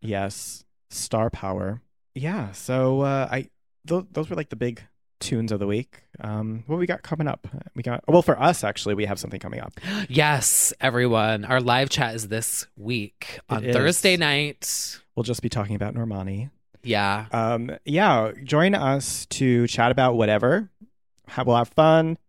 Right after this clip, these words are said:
Speaker 1: It's all gonna, it's gonna be fun.
Speaker 2: Yes, it is for everyone that is in the icon tier
Speaker 1: Uh-huh.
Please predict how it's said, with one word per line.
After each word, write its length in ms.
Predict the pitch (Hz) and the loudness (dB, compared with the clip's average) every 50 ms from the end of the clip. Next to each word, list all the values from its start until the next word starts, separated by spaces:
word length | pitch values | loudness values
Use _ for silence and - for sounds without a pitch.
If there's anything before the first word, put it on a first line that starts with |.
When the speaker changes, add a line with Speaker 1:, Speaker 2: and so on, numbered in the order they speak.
| _ _ - | _ _ -8
Speaker 1:
It's 100 | - - | 0 2
all 120 | 123 127 | 2 2
gonna, 140 | 120 127 - - | 2 0 -4 -4
it's 120 | 120 - | 0 2
gonna 80 | 165 151 | 4 4
be 100 | 156 139 | 4 4
fun. 460 | - - - 185 185 180 147 107 95 - _ | 2 4 6 6 8 8 4 2 -2 -4 _
Speaker 2:
Yes, 400 | - 135 123 110 101 - - - | 0 2 2 2 0 -2 -4 -4
it 140 | - 156 135 | -4 -4 -4
is 100 | 131 - | -4 -2
for 400 | - 156 147 139 139 135 131 131 - _ _ _ | 0 2 4 4 6 4 4 2 -2 _ _ _
everyone 340 | 160 170 165 175 180 175 175 | 2 4 4 4 4 4 4
that 100 | 170 147 | 2 0
is 140 | 151 135 143 | 0 0 0
in 100 | 143 139 | -4 -4
the 160 | 131 123 - _ | -4 -6 -8 _
icon 480 | - 123 127 123 - - 135 139 139 147 | 0 0 0 0 0 0 0 0 0 0
tier 600 | 139 - - 135 123 117 110 110 107 107 107 110 113 | -2 -2 -2 0 2 2 2 2 2 0 0 -2 -4
Speaker 1:
Uh-huh. 140 | 117 117 | -6 -10